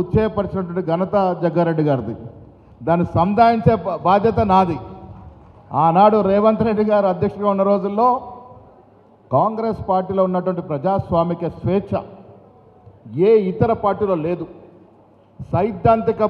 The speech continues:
పరంగా అవసరం వచ్చినప్పుడు రేవంత్ రెడ్డిని ఎన్నిసార్లు వ్యతిరేకించినా అది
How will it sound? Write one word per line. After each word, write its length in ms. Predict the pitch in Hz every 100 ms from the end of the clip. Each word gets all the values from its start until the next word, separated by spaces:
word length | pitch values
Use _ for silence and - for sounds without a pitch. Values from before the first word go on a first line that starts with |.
| 202
పరంగా 400 | 208 220 220 180 - - - - - - - - - - - 170
అవసరం 360 | 233 233 233 226
వచ్చినప్పుడు 520 | 220 240 233 226 220 208 190
రేవంత్ 360 | 214 226 208
రెడ్డిని 240 | 214 196 196
ఎన్నిసార్లు 440 | 202 202 202 202 175
వ్యతిరేకించినా 680 | 175 196 196 185 180 185 240 277 - - - - - _ _ _ _
అది 180 | 143 139